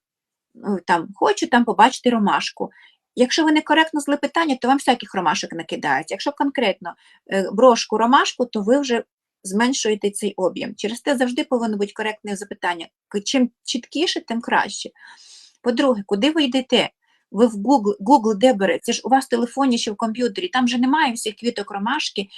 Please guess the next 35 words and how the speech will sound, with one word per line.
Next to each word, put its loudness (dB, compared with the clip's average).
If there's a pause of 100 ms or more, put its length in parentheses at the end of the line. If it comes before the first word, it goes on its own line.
(160)
і -4
все 2
про -6
все. -8 (320)
Це 0
є 4
десь, -2
у -14
хмарному 2
сховищі. -6 (240)
Те -4
саме 2
у -2
тарологів -2
та -4
і, 0
в -14
принципі, -4
у -4
всіх -8 (100)
людей, -2
хто -10
користується -8
такою -8
інформацією, -8 (320)
є 2
загальне, 0 (180)
<clears throat> 10
загальне 4
поле, 4
загальне 0
сховище -2 (240)
усієї 0
інформації. -6 (400)
І, -20